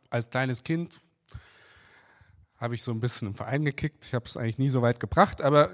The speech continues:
da hatte ich immer so ein bisschen den, den Traum, äh, immer dann, wenn ich nicht Fußball gespielt hab, äh, so ein Fußballstar zu werden. Ja?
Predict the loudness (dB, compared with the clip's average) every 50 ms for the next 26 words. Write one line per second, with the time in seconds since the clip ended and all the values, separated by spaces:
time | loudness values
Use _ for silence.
0 | -4 -4 0 2 2 4 2 2 2 2 4 4 4 4 4 4 2 2 0 0
1 | -2 -4 -8 -12 _ -4 -4 -4 0 6 8 10 10 10 8 6 2 -4 -8 -12
2 | -16 _ _ _ _ -20 -20 _ _ _ -20 -20 _ _ _ _ _ _ _ _
3 | _ -10 -4 -2 0 2 2 2 0 0 0 0 0 0 0 0 0 0 0 0
4 | 0 0 -2 -2 -2 -8 -20 -20 -20 -20 -20 -20 _ -20 -20 -14 -8 -6 -4 0
5 | 2 2 2 0 -2 -4 -4 -4 -2 0 0 0 0 -2 -6 -20 -20 -20 _ _
6 | -10 -6 -2 0 0 0 -2 -2 -6 -8 _ _ _ -20 -20 -20 -20 -20 -20 -20
7 | _ -20 -20 _ _ _ _ _ -8 -4 0 4 6 6 6 4 2 -2 -6 -6
8 | -6 -6 -6 -6 -6 -6 -8 -10 -12 -12 -14 -16 -18 -18 -20 -16 -10 -6 -4 -4
9 | -4